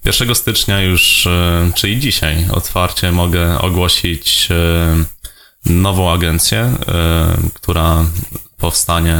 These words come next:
e, za sprawą jakby rozgałęzienia trochę mojej poprzedniej agencji, którą prowadziłem wraz z Debrisem, e, po imieniu Jerchenem. Jerchen, e, troszeczkę, e,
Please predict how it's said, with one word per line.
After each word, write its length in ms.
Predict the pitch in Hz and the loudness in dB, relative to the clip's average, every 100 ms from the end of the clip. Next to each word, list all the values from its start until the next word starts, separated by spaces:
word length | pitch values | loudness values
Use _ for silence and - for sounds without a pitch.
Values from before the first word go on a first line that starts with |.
| 82 90 - - | 0 -4 -8 -2
e, 440 | 80 78 78 78 78 78 80 _ _ _ _ - - | 0 2 2 2 0 -2 -6 _ _ _ _ -16 -8
za 180 | 87 85 | -4 -2
sprawą 680 | - - 87 85 85 82 78 | -2 0 0 2 2 0 0
jakby 420 | 80 80 80 80 80 78 | -2 -2 -2 0 0 -2
rozgałęzienia 680 | 80 92 90 92 90 92 85 | -2 -2 -2 -2 0 0 -2
trochę 380 | - 80 85 - - | -2 -2 -2 -4 -4
mojej 280 | 82 90 85 | -2 -2 -2
poprzedniej 400 | 85 98 98 95 | -2 0 0 0
agencji, 420 | 90 90 87 107 | 0 0 -2 -4
którą 320 | - 85 80 | -4 -2 -2
prowadziłem 640 | - 85 85 90 85 82 82 | -2 -2 0 0 2 0 0
wraz 400 | 87 85 - - | 0 0 -2 -2
z 360 | 80 82 82 80 | -2 0 0 0
Debrisem, 540 | 90 87 85 107 113 117 - - - - _ - | -2 -2 -2 -2 -2 -4 -10 -18 -18 -18 _ -4
e, 340 | 82 80 78 80 80 87 - | -2 0 0 -2 -4 -6 -2
po 120 | 85 | 0
imieniu 360 | 80 78 80 82 | 0 0 0 0
Jerchenem. 580 | 82 82 - 92 107 117 - - - - | 0 -2 -2 -2 -2 -4 -10 -20 -18 -4
Jerchen, 440 | 101 - 104 101 98 | -2 0 0 0 2
e, 220 | 92 90 | 2 0
troszeczkę, 460 | - - 90 - 90 87 82 | -2 -2 -2 -2 -2 0 0
e, 720 | 82 - - 85 82 80 | 0 0 0 0 2 2